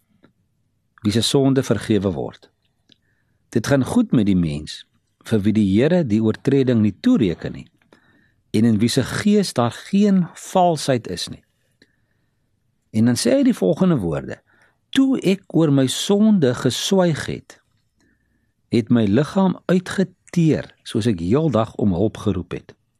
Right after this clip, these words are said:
U hand het dag en nag swaar op my gedruk. My krag het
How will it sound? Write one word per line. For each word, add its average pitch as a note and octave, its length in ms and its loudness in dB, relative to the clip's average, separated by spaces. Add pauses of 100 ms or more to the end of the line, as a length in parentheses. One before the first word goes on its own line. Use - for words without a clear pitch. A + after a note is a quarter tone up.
(1080)
U A3+ 180 4
hand G2 460 -2
het A2+ 280 0
dag E3+ 420 0
en D#3 240 2
nag A2 320 0
swaar F#3+ 520 0
op - 220 -4
my A2 160 2
gedruk. E2+ 540 -6 (880)
My A2 160 0
krag F#3 380 -2
het D#3 160 -2